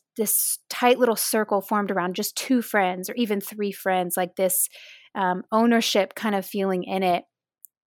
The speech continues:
that's not, that's not healthy. I think that's maybe a longing for marriage, a belief that marriage can satisfy in some way that it actually can't, and, and trying to act it out in a, a friendship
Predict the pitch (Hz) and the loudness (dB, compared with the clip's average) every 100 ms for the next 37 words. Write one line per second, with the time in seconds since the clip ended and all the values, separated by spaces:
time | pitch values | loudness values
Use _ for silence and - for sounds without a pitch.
0 | - 254 - 302 294 - 247 254 277 - | -8 -4 -2 0 -2 -2 -2 2 0 0
1 | 202 208 - 175 214 247 208 262 254 226 | -4 -4 -8 -10 -10 -10 0 2 2 2
2 | 226 214 214 196 196 190 214 208 208 - | 2 2 4 2 2 0 0 -2 -4 -6
3 | _ _ _ _ _ _ - - 262 277 | _ _ _ _ _ _ -4 4 8 8
4 | 285 294 285 233 220 226 311 - 220 220 | 10 10 8 6 4 4 4 2 2 4
5 | 226 214 - - _ _ - 214 - 208 | 2 0 -6 -10 _ _ -8 -2 2 4
6 | 226 - 226 220 226 220 214 196 185 185 | 2 0 0 2 2 2 2 4 4 2
7 | 208 202 196 208 196 196 220 196 - 208 | 0 -4 -6 -4 -2 -2 -4 -8 -4 -6
8 | 196 226 202 190 196 - 196 190 202 190 | -2 -4 0 0 0 0 4 4 2 -2
9 | 180 185 _ _ - 208 - 202 208 220 | -4 -4 _ _ -10 -10 -6 -6 -2 0
10 | 208 | 0